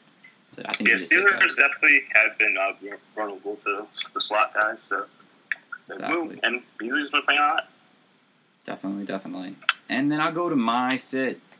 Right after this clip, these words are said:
Speaker 1: Um, and it's not because he has a bad matchup whatsoever, because it's Tyler Lockett ver-, versus the Carolina Panthers, and Panthers are just horrible on defense as well.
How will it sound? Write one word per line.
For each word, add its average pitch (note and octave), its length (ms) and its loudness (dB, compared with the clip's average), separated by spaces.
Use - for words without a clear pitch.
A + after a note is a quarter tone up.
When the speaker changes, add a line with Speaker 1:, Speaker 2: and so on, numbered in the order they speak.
Speaker 1:
Um, G2+ 260 0
and G#2+ 60 -2
it's G#2+ 140 -6
not E3 160 2
because A2+ 300 -2
he G#2+ 100 -6
has G#2 160 -2
a A2 60 -4
bad G2 320 0
matchup C3+ 400 0
whatsoever, F#2+ 540 -4
because F#2+ 280 -4
it's G2 140 -6
Tyler C3 280 4
Lockett G#2+ 300 0
ver-, G2 200 -2
versus G2+ 180 -2
the G2+ 80 -12
Carolina G#2 420 -2
Panthers, G#2 520 -2
and G2 140 -4
Panthers G#2 360 0
are F#2+ 40 -6
just F2+ 260 -10
horrible G#2 300 0
on F#2+ 100 0
defense F#2+ 340 -4
as F2+ 140 -12
well. F#2+ 360 -4